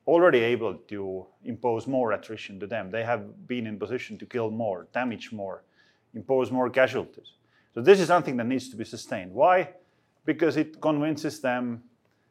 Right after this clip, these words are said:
that day by day, week by week, month by one month, you will have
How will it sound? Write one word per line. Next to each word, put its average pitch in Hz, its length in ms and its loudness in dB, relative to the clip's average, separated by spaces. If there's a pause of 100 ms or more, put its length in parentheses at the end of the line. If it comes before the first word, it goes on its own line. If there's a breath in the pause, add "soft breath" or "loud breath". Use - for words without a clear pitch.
(360)
that 117 460 -2
day 156 200 6
by 143 260 10
day, 117 380 0
week 139 360 -4
by 123 200 4
week, 113 420 -4
month 127 300 -4
by 107 160 4
one 110 320 -4 (160)
month, 123 300 -4 (480)
you 135 120 0
will 143 200 6
have 120 500 4